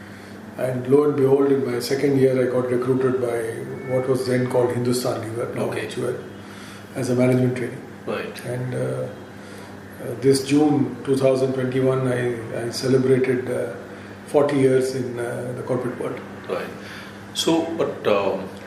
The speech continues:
Speaker 2: were H U L recruiting from school apart from the management schools at that time?
Speaker 1: Well, uh, I think,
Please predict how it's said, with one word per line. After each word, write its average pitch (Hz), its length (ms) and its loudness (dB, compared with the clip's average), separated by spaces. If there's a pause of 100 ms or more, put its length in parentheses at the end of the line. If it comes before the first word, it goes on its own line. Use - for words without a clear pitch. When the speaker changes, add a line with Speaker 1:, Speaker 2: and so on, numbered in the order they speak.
(360)
Speaker 2:
were - 120 4
H 120 160 0
U 196 140 6
L 127 80 4
recruiting 185 560 0 (460)
from 131 240 0
school 151 340 4
apart 135 380 4
from 147 180 -4
the 135 100 0
management 123 400 0
schools 151 440 -4
at 113 80 -2
that 113 160 -2
time? - 160 -8 (160)
Speaker 1:
Well, 170 440 4 (200)
uh, - 400 0 (220)
I 147 100 4
think, - 200 -2